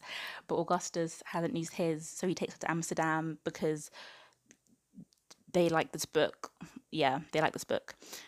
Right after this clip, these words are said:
Um, and then, yeah, th-, like I said before, at the end of this, I was really inconsolable, and I was just really sad, and I think I read the book, like,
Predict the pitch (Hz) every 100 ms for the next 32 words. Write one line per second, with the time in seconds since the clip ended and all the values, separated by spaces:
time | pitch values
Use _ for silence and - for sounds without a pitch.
0 | - 165 165 165 - 170 165 165 165 -
1 | - _ _ _ _ _ 190 165 143 -
2 | - - 165 160 - 170 190 196 175 156
3 | 165 170 156 156 - 156 165 175 165 165
4 | 160 156 156 151 151 147 151 - 151 147
5 | 156 143 170 151 151 160 156 160 151 160
6 | 156 180 160 151 160 165 165 -